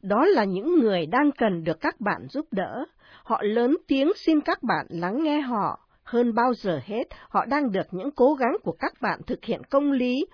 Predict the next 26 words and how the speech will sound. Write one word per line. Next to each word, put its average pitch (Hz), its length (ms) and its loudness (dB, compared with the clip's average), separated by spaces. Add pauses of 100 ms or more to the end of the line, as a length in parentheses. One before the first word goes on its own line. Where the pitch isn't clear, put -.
(100)
hòa 208 300 0
bình 175 300 -4
và 170 80 -4
tình 170 360 -4
liên 254 220 4
đới. 208 360 -4 (1120)
Thánh 247 240 0 (120)
Phaolô 233 420 6
nói 226 200 4
với 302 160 2
chúng 269 220 0
ta 320 100 0 (120)
rằng, 180 320 -6 (320)
chúng 294 300 4
ta 311 260 4
phải 180 220 0
vui 294 440 4
với 285 240 6
người 214 440 2
vui 294 460 2
và 175 120 0
khóc - 240 -4 (120)
với 233 260 4
người 220 280 -2
khóc. 247 260 -8 (1200)
Sau 233 240 0